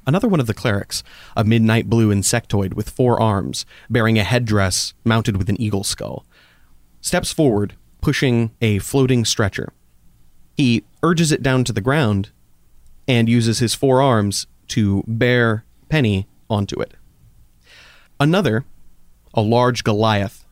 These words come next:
covered head to toe in mosses, with a bone club in one hand, begins to walk after Perry Filigree of the Satellite, making sure that he is in fact gone. While the fourth, a white-skinned, hairless tiefling, whose horns have been shorn off,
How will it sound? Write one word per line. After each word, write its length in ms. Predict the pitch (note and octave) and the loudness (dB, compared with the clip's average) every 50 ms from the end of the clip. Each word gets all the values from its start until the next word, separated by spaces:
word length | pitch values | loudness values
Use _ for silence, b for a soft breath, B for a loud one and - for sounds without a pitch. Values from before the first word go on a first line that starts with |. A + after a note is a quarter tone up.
| - - - - | -20 -20 -12 -6
covered 280 | - C#3+ B2 A#2 A2 - | -2 0 0 0 -2 -2
head 240 | - - C#3 C#3 B2+ | -2 -4 -2 0 0
to 80 | B2 | -2
toe 240 | A#2 - B2+ B2+ B2 | 0 0 2 2 2
in 100 | A2 G2 | 2 2
mosses, 600 | G2 G2+ G2+ G2+ G#2+ - - C#2+ B1 - - - - | 2 0 0 0 -2 -2 -4 -6 -6 -8 -10 -10 -6
with 120 | - A#2+ A2 | -2 0 0
a 60 | A2 | 0
bone 300 | G#2 A#2+ A2+ A2 A2 A2 | 2 2 2 2 2 0
club 280 | - - A2+ G#2+ G2+ G2 | 0 0 0 0 2 2
in 120 | G2 F#2+ | 0 0
one 200 | F#2 F#2 F#2 F#2 | 0 0 0 -2
hand, 380 | G2 G#2+ G2 F#2 C2 - - - B B B B B B B B B B B B - | -2 -2 -4 -4 -4 -8 -10 -12 B B B B B B B B B B B B -2
begins 260 | C3+ C3+ C#3+ C#3 - | -2 0 0 0 0
to 60 | - | 2
walk 220 | C#3 D3+ D3 C#3 - | 2 2 2 0 0
after 260 | - C3 - - G#2+ G2 | -2 -2 -2 -2 -4 -2
Perry 240 | - G#2+ G#2 G2 | 0 0 0 0
Filigree 420 | F#2+ - B2 A2 G#2 F#2+ G#2 G2 F#2+ | 0 0 0 -2 0 0 0 -2 -2
of 80 | F2 | -2
the 80 | F#2 - | -4 -4
Satellite, 520 | - - C3+ A#2+ A2 - - D2+ C#2+ - - B B B B B B B B | -2 -2 0 0 -2 -2 -6 -8 -8 -8 -10 B B B B B B B B
making 260 | C#3 C#3 - C3 A2 | -2 0 0 0 0
sure 200 | - - C#3 A#2 | 0 0 0 0
that 140 | G2 G2 G#2+ | 0 0 -2
he 120 | A#2+ G#2+ | -2 -2
is 120 | G2+ G2 G2+ | -2 -2 -2
in 100 | G2+ G2 | -2 -2
fact 280 | G#2+ G2 G2 - - | -2 -4 -6 -6 -6
gone. 380 | - A2+ G2 B1+ B1+ - - - - - - - - - - - b b b b b b b | -4 -4 -4 -4 -6 -8 -10 -12 -16 -20 -20 -20 -20 -20 -20 -20 b b b b b b b
While 160 | - B2 B2 | -2 0 0
the 80 | A#2 | 0
fourth, 520 | G#2+ - - F#3 C#3+ G#2+ G#2+ - - - - - - - - - - - | 0 0 2 2 2 2 0 -4 -10 -16 -20 -20 -20 -20 -20 -20 -8 -4
a 80 | - G#2+ | -2 0
white-skinned, 680 | G2 G2+ A#2+ C3+ - - - - - B2 A2+ A#2 A2 | 0 0 0 0 0 -2 -4 -2 0 0 0 0 0
hairless 500 | A2 - - B2 B2+ C3 B2+ A#2 - - | -2 -2 -2 0 0 2 0 0 -2 -4
tiefling, 520 | - - C#3 C3 - - F#2 - - - - b b b b b b | -2 -2 -4 -2 -4 -4 -6 -6 -6 -8 -10 b b b b b b
whose 160 | b C#3 A#2 - | b 0 0 0
horns 340 | A#2 B2 C3+ B2+ B2+ C3 | 2 2 2 2 2 2
have 140 | - C3 G#2+ | 0 0 0
been 100 | G#2+ G2+ | 0 0
shorn 400 | F#2+ - - - C#3+ C#3 C#3 C3 | 0 0 0 0 2 2 2 2
off, 380 | A#2+ A2 G2 - - - - | 2 2 0 -2 -6 -10 -16